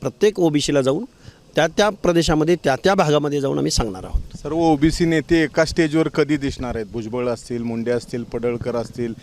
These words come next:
Speaker 2: किंवा नागपूरकडचे नेते असतील?
Speaker 1: हे बघा, हे सगळे एकत्र येतील. मी, अ, आज स्पेशल तुम्हाला सांगतो, जितेंद्र आव्हाडांनी शरदचंद्रजी पवार आणि त्यांच्या आमदार खासदारांच्या आणि पदाधिकाऱ्यांच्या बैठकीत जी भूमिका घेतली त्या भूमिकेचं मी स्वागत करतो,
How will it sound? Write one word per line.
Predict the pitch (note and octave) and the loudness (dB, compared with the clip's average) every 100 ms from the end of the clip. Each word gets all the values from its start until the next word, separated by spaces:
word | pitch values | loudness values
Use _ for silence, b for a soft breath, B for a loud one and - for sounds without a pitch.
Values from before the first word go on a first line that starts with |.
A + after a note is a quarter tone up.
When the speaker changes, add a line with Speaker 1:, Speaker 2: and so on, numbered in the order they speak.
| B B - | B B -6
Speaker 2:
किंवा | A#2+ B2 | -4 -2
नागपूरकडचे | A#2 - C3+ B2 B2 - - | -4 -4 -6 -6 -10 -10 -8
नेते | - - | -8 -8
असतील? | - - - C3 | 0 0 2 2
Speaker 1:
हे | |
बघा, | D3 D#3 | 4 4
हे | E3 | 2
सगळे | D#3+ - C3+ F3+ | 0 0 2 4
एकत्र | F3+ C#3+ D3+ D3+ | 4 2 0 2
येतील. | C#3+ - C#3+ G3+ - b b b b - B2 | 2 2 0 -2 -6 b b b b -12 0
मी, | C3+ E3 E3+ E3 E3+ E3 D3+ - - | 4 6 6 6 4 2 0 -8 -4
अ, | C3+ C3+ C3+ C3 C3 C3 | 2 4 4 4 2 0
आज | B2+ | -2
स्पेशल | - - D3+ - F#3 | 0 2 2 4 2
तुम्हाला | E3 D3+ C#3+ | 2 2 2
सांगतो, | C3+ A#2 D3+ - B B B A2+ | 0 0 -4 -4 B B B -2
जितेंद्र | A2 G3 G3+ | 2 4 4
आव्हाडांनी | G3 E3+ E3+ E3 D#3+ G#3+ _ _ - - - - - | 4 4 2 2 0 -2 _ _ -20 -20 -20 -20 -4
शरदचंद्रजी | - D#3 F#3 F3 E3+ E3 F3 | 2 2 2 2 2 2 2
पवार | D3+ D#3 | 2 2
आणि | D3+ D#3 | 0 -2
त्यांच्या | D#3 C3+ D3+ | -2 0 2
आमदार | C#3+ D3 C#3 | 4 2 0
खासदारांच्या | C3 C#3 C#3+ B2+ C#3 | 0 2 2 2 2
आणि | C#3 C#3 | 2 0
पदाधिकाऱ्यांच्या | C#3 C#3 C3+ C3 C3 B2+ C3 | 2 2 2 2 0 0 2
बैठकीत | B2+ B2 B2 | 2 2 -2
जी | A#2 | -2
भूमिका | A#2+ A#2+ B2 B2 | 0 2 2 2
घेतली | A#2+ D#3 F#3+ B B - | 0 -4 -6 B B -2
त्या | B2+ | 2
भूमिकेचं | B2 B2+ A#2+ - | 4 4 2 0
मी | C3 | 0
स्वागत | - A2+ - - | 0 -4 -6 -10
करतो, | - - | -12 -14